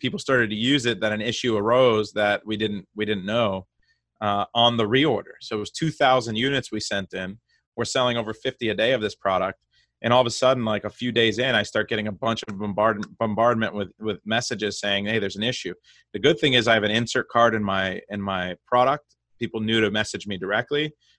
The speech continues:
I only got only a few negative reviews out of so many bad products, which is a, a real blessing because I could turn that product around. The factory turned around. I recalled all those bad ones. They gave us twenty-five hundred units, uh, that just hit,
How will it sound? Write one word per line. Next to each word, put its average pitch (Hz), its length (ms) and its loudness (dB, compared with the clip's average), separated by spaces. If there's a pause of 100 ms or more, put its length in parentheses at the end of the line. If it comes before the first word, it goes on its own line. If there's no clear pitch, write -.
(100)
I 110 80 2
only 127 240 0
got 131 200 4
only 131 240 0
a 123 40 0
few 160 540 4
negative 147 380 2
reviews 131 440 0
out 117 140 4
of 104 100 -2
so 131 300 -2
many 127 240 0
bad 113 260 2
products, 123 440 0
which 107 160 -10
is 101 160 -10 (260)
a, 104 200 -4
a 107 120 0
real 131 220 2
blessing 123 420 0
because 107 240 -4
I 110 100 0
could 104 300 -8
turn 123 220 -4
that 101 160 -6
product 120 340 0
around. 104 200 -4 (420)
The - 60 -10
factory 143 440 2
turned 131 220 -4
around. 110 420 -2 (480)
I 104 100 -4
recalled 127 440 0
all 127 100 6
those 120 180 2
bad 107 220 2
ones. 107 220 -4
They - 140 -4
gave 120 300 0
us 127 180 0
twenty-five 123 560 -2
hundred 113 260 -4
units, 107 500 -6 (280)
uh, 101 260 -6
that 101 160 -6
just - 260 -4
hit, 120 200 -4